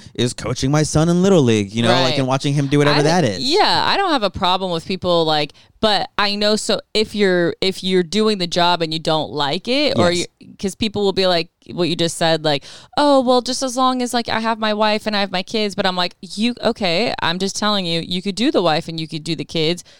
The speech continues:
Speaker 2: but just like where you have to go every day for
Speaker 1: Mm-hmm.
Speaker 2: eight hours a day.
Speaker 1: Correct.
Speaker 2: That's it." And it's
Speaker 1: Or
Speaker 2: like
Speaker 1: be neutral. Yeah, you just gotta be neutral about it.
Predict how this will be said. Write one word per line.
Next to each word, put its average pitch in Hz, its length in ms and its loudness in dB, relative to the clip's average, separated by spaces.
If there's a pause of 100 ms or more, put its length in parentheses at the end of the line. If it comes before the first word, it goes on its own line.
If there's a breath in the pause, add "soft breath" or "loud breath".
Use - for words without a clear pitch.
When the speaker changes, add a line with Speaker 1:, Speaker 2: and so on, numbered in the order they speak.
(360 soft breath)
Speaker 2:
but 214 160 -2
just - 360 -4
like 220 480 -2
where 196 280 -2
you 214 180 -2
have 208 180 -4
to 196 100 -6
go 208 200 0
every 160 200 -2
day 131 160 -4
for 117 120 -2
Speaker 1:
Mm-hmm. - 20 -2
Speaker 2:
eight 139 220 -4
hours 87 300 -2
a 165 60 -6
day. - 100 -2
Speaker 1:
Correct. 113 360 0 (240)
Speaker 2:
That's - 240 -6
it." 233 340 0 (100)
And 160 160 0
it's 147 80 4
Speaker 1:
Or 160 100 8
Speaker 2:
like 175 100 4
Speaker 1:
be 165 100 6
neutral. 143 500 2
Yeah, 139 80 4
you 147 100 0
just 147 140 -4
gotta 185 100 4
be 170 100 4
neutral 117 380 -2
about 82 220 -6
it. - 60 -20